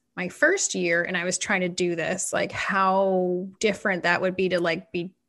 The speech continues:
joining a Zoom where you don't know anyone. And, like, I'm joining my group who I would see in person, you know, otherwise. And so to, like, be a newcomer and not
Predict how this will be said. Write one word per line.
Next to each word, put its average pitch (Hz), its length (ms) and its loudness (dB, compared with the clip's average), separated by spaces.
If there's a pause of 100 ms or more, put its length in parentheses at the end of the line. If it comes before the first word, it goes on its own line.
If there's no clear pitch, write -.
(400)
joining 202 420 0
a 185 100 0
Zoom 196 320 -2
where 190 100 -2
you 180 160 -2
don't 185 360 0
know 247 180 6
anyone. 240 560 4
And, 185 220 -2 (320)
like, 233 120 6
I'm 226 220 8
joining 220 340 4
my 196 160 6
group 196 300 2
who 185 140 0
I 170 140 2
would 160 260 -6
see 170 200 -2
in 151 80 -4
person, 160 540 -2
you 165 100 -8
know, 156 120 -6
otherwise. 180 520 2 (920)
And 208 180 0
so 190 140 2
to, 190 160 -2
like, 185 180 0
be 208 120 4
a 180 40 2
newcomer 185 640 2
and 170 120 -4
not 170 280 0